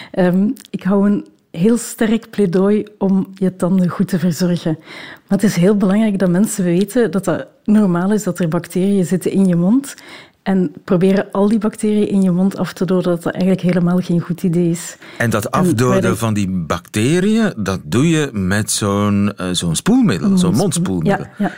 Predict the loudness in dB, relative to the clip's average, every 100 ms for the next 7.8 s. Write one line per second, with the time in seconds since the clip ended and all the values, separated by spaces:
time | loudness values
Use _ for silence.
0 | -14 -20 -20 -4 -2 0 0 0 0 0
1 | -2 0 2 2 0 2 2 2 2 0
2 | 2 0 0 -2 -2 0 0 0 -2 -2
3 | -2 -2 -4 -4 -6 -8 -16 _ _ _
4 | _ _ _ -20 -20 -14 -2 0 0 -2
5 | -8 -4 -2 -2 -2 0 -2 -2 0 0
6 | -2 0 2 2 0 0 -4 -2 0 0
7 | 0 -2 -4 -2 0 2 0 0